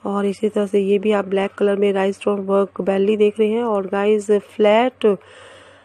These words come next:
Bally भी आपको देखने को मिली है आज की इस video में, जो कि working lady के लिए बहुत ही suitable और कंफर्टेबल है। और इसी तरह से वेज heel में भी आप देख रहे हैं और इसी तरह से thin हाई heel में भी।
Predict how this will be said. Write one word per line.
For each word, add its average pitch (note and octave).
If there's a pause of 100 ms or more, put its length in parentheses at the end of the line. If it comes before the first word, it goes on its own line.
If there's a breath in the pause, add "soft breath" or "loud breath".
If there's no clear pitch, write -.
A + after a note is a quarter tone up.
(200 loud breath)
Bally G#3+
भी A3+
आपको G#3+
देखने G#3+
को G#3+
मिली G#3
है A3
आज G#3
की -
इस -
video G3+
में, A#3
जो G#3
कि G3
working G3+
lady G3
के G3+
लिए G3+
बहुत G3+
ही G#3
suitable G3+
और G3+
कंफर्टेबल G3
है। B3+
और A3
इसी A#3+
तरह C#4
से B3
वेज G#3
heel A3
में A3
भी A3
आप G#3
देख G#3
रहे A3
हैं A3
और G3+
इसी G3+
तरह G#3
से G3
thin G#3
हाई F#3+
heel G3
में G#3
भी। A#3+